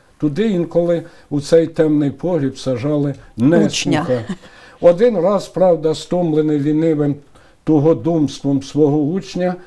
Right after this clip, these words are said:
Speaker 1: Сково-, запальний Сковорода назвав його свинячою головою. Ну,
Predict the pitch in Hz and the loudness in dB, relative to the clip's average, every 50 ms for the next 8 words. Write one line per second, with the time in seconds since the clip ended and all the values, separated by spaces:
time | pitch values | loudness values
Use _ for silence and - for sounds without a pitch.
0 | - - _ - - - - 151 147 151 151 151 127 98 165 160 - - 160 156 | -20 -20 _ -18 -12 -4 -2 0 0 0 -2 -2 -2 0 0 0 2 2 0 0
1 | 160 180 185 160 - - - 147 147 143 143 143 135 151 160 160 151 139 135 113 | 0 -2 -4 -6 -6 -4 -4 -2 -2 0 0 -2 -2 -2 -2 0 0 -2 -2 -4
2 | 107 139 143 135 123 131 135 135 139 127 - - - - _ - - - 135 156 | -4 -2 -2 -2 0 0 0 0 -2 -4 -6 -12 -20 -20 _ -12 -4 2 4 4
3 | 160 156 165 180 185 190 - - - 160 160 156 151 131 143 151 147 151 135 98 | 4 4 2 0 0 -2 -2 -2 -4 -2 0 0 0 2 2 2 2 0 -2 -2
4 | 90 82 82 80 76 78 - _ _ _ _ _ _ _ _ _ - 214 202 208 | -6 -8 -8 -10 -12 -14 -20 _ _ _ _ _ _ _ _ _ -6 -2 0 0
5 | 156 - | 0 -2